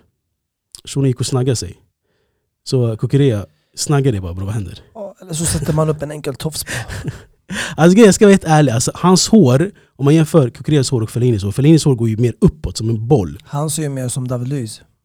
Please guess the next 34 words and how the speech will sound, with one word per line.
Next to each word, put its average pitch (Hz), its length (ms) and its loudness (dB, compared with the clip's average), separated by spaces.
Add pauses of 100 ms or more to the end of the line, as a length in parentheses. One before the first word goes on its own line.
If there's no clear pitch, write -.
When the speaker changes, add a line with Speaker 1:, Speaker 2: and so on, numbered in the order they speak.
(140)
Speaker 1:
Mm, 135 440 4 (160)
alltså 127 180 0
han 151 200 6
ser 135 240 0
unik, 139 380 6
det, 120 280 0
det 123 320 -2
hänger 147 260 4
nästan 120 360 0
ner 127 160 2
till, 110 460 -4 (140)
att 131 120 -2
man 127 80 0
ser 160 100 2
inte 139 120 0
hans 120 180 -2
namn 139 240 4
nästan 98 340 -6
på 101 100 -10
Speaker 2:
Men 98 80 -8
du - 60 -8
Speaker 1:
tröjan. 117 220 0
Speaker 2:
ska, 170 100 -2
jag 165 120 -2
tycker 151 180 -4
vi 151 120 -4
ska 147 180 -6
lämna 151 280 -2
det 143 80 -2
här 131 140 -2
Speaker 1:
Nej, 123 120 -4
nej. 185 120 8
Speaker 2:
stjärnskottet, 147 720 2
eh, 143 60 -12